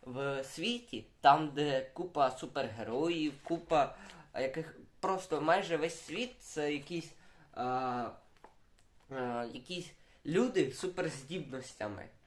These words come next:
мутанти. А, якісь звірі, якісь там, хтось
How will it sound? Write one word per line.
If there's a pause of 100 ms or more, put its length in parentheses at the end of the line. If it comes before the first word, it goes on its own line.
(140)
мутанти. (1120)
А,
якісь (120)
звірі, (160)
якісь
там, (120)
хтось